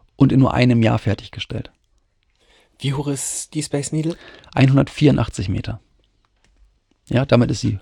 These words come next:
Speaker 1: höher als der Kölner Dom.
Speaker 2: Aber schmaler.
Speaker 1: Aber schmaler. <laughs> Ja, sie hat einen sehr futuristischen Look und der ist der Tatsache geschuldet, dass diese Weltausstellung total auf Zukunft ausgerichtet war und sie hieß auch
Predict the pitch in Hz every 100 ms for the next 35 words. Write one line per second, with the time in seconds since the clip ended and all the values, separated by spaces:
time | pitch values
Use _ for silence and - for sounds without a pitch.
0 | - 127 - 113 - - 110 113 - -
1 | _ _ _ _ _ _ - - - -
2 | - - - _ _ - - 104 98 95
3 | - 127 95 73 - _ _ _ _ _
4 | - 110 131 147 147 139 107 95 - -
5 | 131 - - - - 123 135 120 117 131
6 | 135 165 139 131 151 156 - 123 113 180
7 | - - - 120 127 127 127 127 - _
8 | 139 123 123 120 120 120 117 127 131 127
9 | 127 - 135 135 127 117 - 120 113 120
10 | 135 139 - 139 131 131 - - 123 127
11 | - - 139 156 151 135 160 139 143 -
12 | 131 127 120 113 147 - 135 143